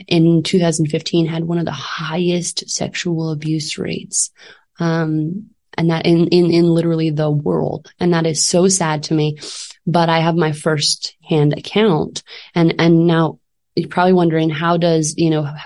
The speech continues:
finding your voice relate to sexual abuse? Well, it, it does really deeply for me, um, because the first time that I was abused, I was three years old, and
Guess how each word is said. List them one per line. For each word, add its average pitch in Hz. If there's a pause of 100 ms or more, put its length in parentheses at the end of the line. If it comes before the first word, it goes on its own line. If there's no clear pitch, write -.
(180)
finding 170
your 160
voice 160
relate 156
to 156
sexual -
abuse? 196 (460)
Well, 190 (480)
it, 196
it 196
does 233
really 208
deeply 170
for 156
me, 151 (140)
um, 160
because 160 (400)
the 185
first 233
time 196
that 175
I 165
was 165
abused, 151 (100)
I 160
was 151
three 165
years 190
old, 160
and 156